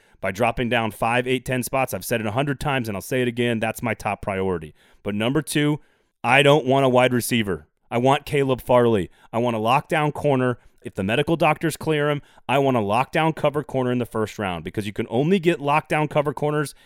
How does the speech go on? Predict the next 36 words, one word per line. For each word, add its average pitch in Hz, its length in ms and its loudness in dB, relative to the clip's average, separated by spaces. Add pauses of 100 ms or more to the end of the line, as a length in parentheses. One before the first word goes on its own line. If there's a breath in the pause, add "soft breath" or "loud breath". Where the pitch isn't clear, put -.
(200 soft breath)
and - 120 -2
pass 147 300 0
rushers 151 300 0
in 135 60 -2
the 120 80 -2
first 160 280 -2
round. 156 240 0
You 101 60 -4
can 107 100 -10
get 92 160 -8
wide 123 220 0
receivers 147 420 -4
in 80 80 -6
a 80 80 -10
lot 104 240 0
of 143 100 6
other 101 200 4
rounds. 78 400 -8 (260 soft breath)
So - 100 -4
my 117 140 2
first 175 300 2
message 160 280 0
on 110 120 0
Monday 151 340 2
of 131 80 2
the 117 100 -2
N 123 80 0
F 123 120 -4
L 127 80 0
Draft 139 320 -2
Week, 156 260 -2 (680)
don't 123 200 0
take 120 220 -2
a 113 60 2
wide 95 200 -2
receiver 87 480 -6